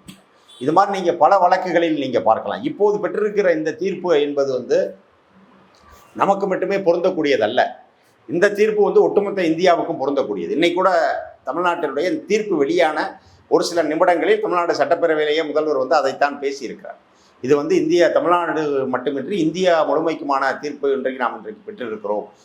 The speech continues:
என்று பெருமிதத்தோடு சட்டப்பேரவையிலே பதிவு செய்திருக்கிறார். அப்ப கண்டிப்பாக இனி எந்தெந்த இடத்துலலாம் ஆளுநரை வைத்து எதிர்க்கட்சிகள் ஆளுகிற மாநிலங்களில் பாஜக அரசு வந்து குடைச்சலை கொடுத்து கொண்டிருக்கிறதோ, அங்கெல்லாம் இந்த தீர்ப்பை வந்து அவர்கள் முன்மாதிரியாக வைத்து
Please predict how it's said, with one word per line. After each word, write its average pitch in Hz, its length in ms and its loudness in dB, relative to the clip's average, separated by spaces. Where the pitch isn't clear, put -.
என்று 135 220 0
பெருமிதத்தோடு 151 800 0
சட்டப்பேரவையிலே 123 480 -2
பதிவு 117 280 -2
செய்திருக்கிறார். 101 520 -10
அப்ப 214 280 2
கண்டிப்பாக 185 640 0
இனி 190 180 0
எந்தெந்த 220 400 2
இடத்துலலாம் 175 680 0
ஆளுநரை 190 540 2
வைத்து 185 540 0
எதிர்க்கட்சிகள் 165 520 -2
ஆளுகிற 147 420 2
மாநிலங்களில் 131 760 -2
பாஜக 190 360 4
அரசு 156 320 2
வந்து 175 160 -2
குடைச்சலை 185 420 0
கொடுத்து 143 240 -2
கொண்டிருக்கிறதோ, 101 600 0
அங்கெல்லாம் 208 560 2
இந்த 190 240 0
தீர்ப்பை 196 360 2
வந்து 160 180 2
அவர்கள் 160 240 2
முன்மாதிரியாக 156 680 0
வைத்து 123 460 -2